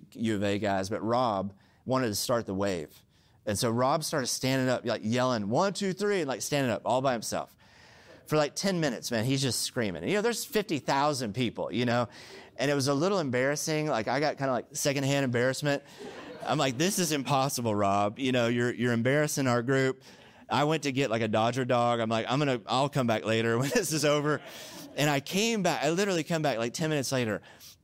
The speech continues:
and the whole stadium, right, is doing the way, like, it had just come around, and our,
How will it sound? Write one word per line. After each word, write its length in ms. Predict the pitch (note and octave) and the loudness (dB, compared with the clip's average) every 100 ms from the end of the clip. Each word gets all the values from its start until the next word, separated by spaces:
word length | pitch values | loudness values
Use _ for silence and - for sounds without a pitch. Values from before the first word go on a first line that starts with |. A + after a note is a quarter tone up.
| _ | _
and 300 | C#3 C3+ B2+ - - - | 0 2 0 -6 -18 -8
the 260 | C3+ C3+ | 0 0
whole 600 | B2+ - F3 F#3 G3+ A3 | 0 -2 0 2 2 0
stadium, 760 | G#3+ - G3 F#3+ E3+ A#2+ D2+ - - - | -2 -2 0 2 0 -2 -6 -14 -20 -2
right, 280 | C#3 C#3+ D3+ | 0 2 0
is 180 | D3+ D3 | 0 0
doing 300 | B2+ E3 F3 | 2 2 2
the 80 | D#3+ | 2
way, 140 | D#3 B2 | 0 0
like, 140 | C#3 | 0
it 100 | F3 | 0
had 140 | D#3 B2+ | 0 -2
just 400 | C3 G3+ G#3 - | 0 0 -2 -2
come 160 | G3 | 0
around, 360 | D#3+ D#3+ D3 B2+ | 2 2 0 0
and 140 | A#2 | 0
our, 240 | D3 E3+ | 2 2